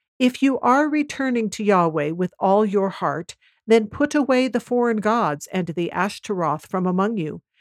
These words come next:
and direct your hearts to Yahweh and serve him only, and he will deliver you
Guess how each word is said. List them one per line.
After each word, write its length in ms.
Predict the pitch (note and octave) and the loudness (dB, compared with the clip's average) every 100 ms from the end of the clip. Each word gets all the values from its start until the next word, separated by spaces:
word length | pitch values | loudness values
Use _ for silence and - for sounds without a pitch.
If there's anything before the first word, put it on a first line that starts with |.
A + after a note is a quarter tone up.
| _ _ | _ _
and 340 | G#3 F#3+ G3+ - | 2 2 -2 -4
direct 520 | G#3 G3 F3+ F3+ - | 0 2 0 -2 0
your 140 | A3 G3+ | 0 0
hearts 500 | - D#3+ D#3 - - - | -4 -8 -8 -12 -12 -6
to 100 | A3 | 0
Yahweh 520 | G#3+ A#3+ A#3 D#3+ E3 | 2 2 2 -2 -4
and 160 | G3 G#3 | -4 -6
serve 360 | - B3 A#3+ | -2 0 0
him 360 | - C4+ B3+ A#3 - | -4 -4 -2 -4 -2
only, 580 | A3 A3 F#3 D#3 C#3 _ _ _ _ - | 0 2 0 -4 -8 _ _ _ _ -6
and 160 | F#3 | -6
he 200 | - A#3 | -2 0
will 200 | A3+ A3+ | 2 2
deliver 420 | F#3 F#3+ F3+ F#3 A#3+ | 2 0 0 0 0
you 240 | A#3 | -2